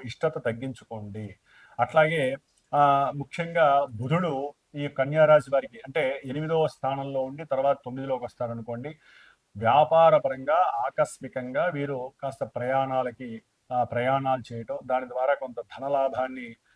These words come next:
వీరు పొందేటటువంటి అవకాశం కూడా కలుగుతోంది. శుక్రుడు కూడా కొంత అనుకూలమైనటువంటి పరిస్థితులనే కలుగజేస్తున్నారు. బుధ శుక్రుల వలన కన్యా రాశి వారికి కొంతవరకు వ్యాపారంలో, ఆ, వీరికున్నటువంటి కొంచెం తెలివితేటల వలన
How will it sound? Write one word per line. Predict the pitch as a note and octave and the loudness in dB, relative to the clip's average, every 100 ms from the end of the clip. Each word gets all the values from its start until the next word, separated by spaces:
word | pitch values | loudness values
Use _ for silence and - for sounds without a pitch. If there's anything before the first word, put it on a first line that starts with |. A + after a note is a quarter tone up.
| - | -10
వీరు | B2+ B2+ | -8 -8
పొందేటటువంటి | - B2 C3+ C3 A#2+ B2 A#2+ | -10 -8 -6 -6 -8 -10 -10
అవకాశం | - A#2 A#2+ C3+ - A#2+ | -10 -8 -2 -2 -4 -10
కూడా | A#2+ | -8
కలుగుతోంది. | A#2+ A2+ A#2+ A#2 A#2+ C#3+ E3+ | -6 -8 -12 -12 -12 -12 -14
శుక్రుడు | D3 - D3+ D3+ | -14 -10 -8 -4
కూడా | C#3 D3 C3+ C3 _ _ | 2 4 4 0 _ _
కొంత | C#3 C#3 | -4 -2
అనుకూలమైనటువంటి | B2 B2+ C#3+ C#3 C3+ C3 B2+ B2 - | -2 -4 -4 -2 -4 -8 -10 -10 -8
పరిస్థితులనే | A#2+ - A2+ B2+ C3 | -10 -10 -16 -10 -8
కలుగజేస్తున్నారు. | A#2 A#2+ A#2 A#2 - A2 A2 | -6 -8 -8 -10 -10 -10 -8
బుధ | A2+ C#3 | -6 -6
శుక్రుల | - - C3 B2+ | -8 -10 -8 -4
వలన | B2 D3+ A3+ - _ _ | -4 -2 -4 -6 _ _
కన్యా | C3+ D#3 D#3 | -4 4 6
రాశి | D3 C3 B2+ | 6 2 -4
వారికి | B2 C3 D3+ B2+ - | -6 -6 -10 -10 -8
కొంతవరకు | D3 E3+ E3+ D#3 D#3 E3 | -10 -6 -4 -2 -4 -6
వ్యాపారంలో, | C#3 B2+ C#3 C#3 C#3 C3+ C#3 F#3+ E3+ C#3 - _ _ C3+ | 0 2 4 2 2 -2 -4 -4 -2 -2 -4 _ _ 0
ఆ, | C3 B2+ B2 A#2+ A#2 A2+ A2 C3 | 2 2 0 -2 -4 -10 -14 -6
వీరికున్నటువంటి | C#3+ C#3+ D3 D3 D3 C#3+ C#3 | -4 -4 -6 -4 -4 -6 -8
కొంచెం | C3+ B2+ | -10 -10
తెలివితేటల | B2 C3+ E3 - D#3+ C#3 C3 | -10 -6 -6 0 2 2 0
వలన | B2 B2 D3 B2 | -4 -4 -4 -4